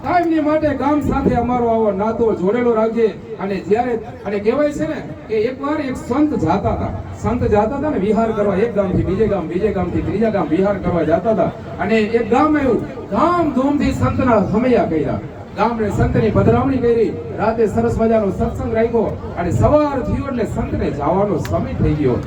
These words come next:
ત્યારે સંત કે, "હવે ગામના કે કાંઈક તો આશીર્વાદ આપો અમને," કે. એટલે સંતે આશીર્વાદ આપ્યો, "એ ગામ વિખર જાય," કે. સંતે કીધું કે, "એ ગામ વિખર જાય," એટલે ગામને કીધું કે, "મહારાજ, આટલું બધું અમે કર્યું તમારી પાછળ અને તમે છેલ્લે છેલ્લે એ અમને કીધું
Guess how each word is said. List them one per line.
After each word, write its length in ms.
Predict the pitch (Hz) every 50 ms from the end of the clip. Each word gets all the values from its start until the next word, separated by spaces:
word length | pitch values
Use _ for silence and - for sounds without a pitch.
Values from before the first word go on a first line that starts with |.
| - - - -
ત્યારે 280 | 196 214 240 254 240
સંત 280 | 214 - 240 269 294 -
કે, 200 | - - 285 285
"હવે 160 | 262 254 233
ગામના 300 | 233 240 269 277 269 269
કે 140 | 254 254 254
કાંઈક 320 | - 208 220 240 254 254
તો 120 | - 269 269
આશીર્વાદ 380 | 269 269 285 269 277 277 285
આપો 200 | 294 285 294 302
અમને," 240 | 294 294 294 294 294
કે. 160 | 285 285 - 269
એટલે 680 | 294 - - - - - - - - - 175 196 196
સંતે 300 | - 254 277 294 302 269
આશીર્વાદ 440 | 247 247 269 285 294 294 277 285 277
આપ્યો, 240 | 240 247 269 302
"એ 20 | 311
ગામ 280 | 311 302 320 302 -
વિખર 360 | 202 220 240 - 277 311 - -
જાય," 180 | 196 165 131
કે. 280 | 117 107 - 104 104 98 - - - - - - - - - - -
સંતે 280 | 196 220 247 262 269
કીધું 720 | 262 269 277 269 294 311 330 330 311 294 294 320 330 -
કે, 100 | 214 220
"એ 220 | 220 226 262 285 285
ગામ 200 | 294 302 302 277
વિખર 320 | 233 285 294 294 302 302
જાય," 160 | 302 302 302
એટલે 120 | 294 294 294
ગામને 320 | 247 262 285 294 294 294
કીધું 300 | 285 - 269 269 294 277
કે, 80 | 285 269
"મહારાજ, 440 | 240 233 233 262 269 285 302 311 311 - - 302 302 - - - - - - - - - - -
આટલું 360 | 196 240 262 247 277 277 233 196
બધું 280 | 226 220 247 247 233
અમે 180 | 233 233 233 220
કર્યું 320 | 226 226 233 240 247 226
તમારી 280 | 220 208 220 240 233 226
પાછળ 380 | - 208 208 214 220 - 214
અને 120 | 214 214 202
તમે 280 | 196 208 214 240 220
છેલ્લે 300 | 202 - 190 190 185 -
છેલ્લે 260 | - - 254 254 254 233
એ 180 | 220 247 311
અમને 240 | 330 320 330 339 330
કીધું 260 | - 285 294 294 294